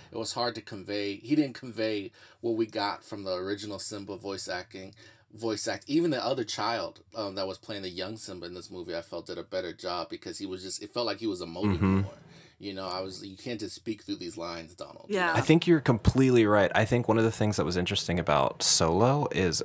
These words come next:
Speaker 2: when I rewatched that, I was like, listening to Donald Glover's voice, he's doing nothing.
Speaker 1: Exactly.
Speaker 2: He's doing absolutely nothing with his voice,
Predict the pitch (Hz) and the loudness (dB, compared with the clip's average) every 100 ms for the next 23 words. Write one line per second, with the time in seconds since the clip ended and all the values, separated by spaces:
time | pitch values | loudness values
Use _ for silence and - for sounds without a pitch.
0 | - 98 92 101 127 113 - - 101 - | 2 4 4 4 6 4 4 4 4 6
1 | 95 92 82 - - - 104 123 - 151 | 2 2 0 -2 -14 -4 4 6 8 6
2 | 135 117 98 95 92 90 85 78 90 95 | 4 2 4 4 4 2 0 0 2 2
3 | 78 - 113 107 117 82 90 85 - - | 0 2 2 4 2 4 4 2 0 -6
4 | - - - 117 117 139 98 104 87 - | -8 -12 -6 -4 2 4 6 6 4 2
5 | - 117 117 117 104 98 85 87 80 - | 6 6 8 4 4 4 4 2 2 0
6 | 80 87 78 - 85 82 69 | -2 -2 -2 -4 -2 2 2